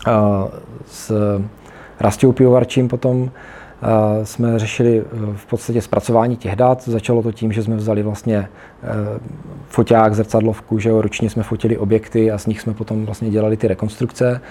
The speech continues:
toho tři déčka. Na tom jsme zjistili vlastně, eh, jak se to musí fotit vůbec, protože tam bylo spousta detailů, který člověk normálně jako neodhadne ohledně třeba nas-, nasvětlení,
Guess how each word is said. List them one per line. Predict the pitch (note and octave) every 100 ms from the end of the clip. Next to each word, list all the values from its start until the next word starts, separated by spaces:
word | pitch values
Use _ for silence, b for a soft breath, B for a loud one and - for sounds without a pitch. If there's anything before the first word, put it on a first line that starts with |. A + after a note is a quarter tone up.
| B B
toho | A#2+
tři | G#2+ G#2
déčka. | B2 C3 - C3
Na | B2+
tom | G#2 A2
jsme | A2 G#2+
zjistili | A2 - A2
vlastně, | G#2+ G#2 - G#2+ F#2+ B B B B
eh, | - G#2
jak | F#2 G2+ -
se | A#2
to | A#2
musí | A#2+ G#2+ A#2+
fotit | - G2 A2+
vůbec, | A2 A2+ B2 A#2
protože | - G#2 G#2 G#2+ G#2
tam | G#2+ G#2
bylo | G#2+
spousta | G#2 - G#2 - A2+ G#2 G2+ - B -
detailů, | A2+ G#2+ G#2+ A2+ A#2
který | G#2+ - G#2+
člověk | - A2+ A2
normálně | A2 G#2 A2 A2+ A2
jako | A#2 A#2+
neodhadne | A2 A2 G#2+ A2+ A2+
ohledně | A2 A2+ G#2+
třeba | G#2 G#2+
nas-, | G#2+ G2 - A#2
nasvětlení, | G#2+ G#2+ B2+ A#2+ A#2 A2 A2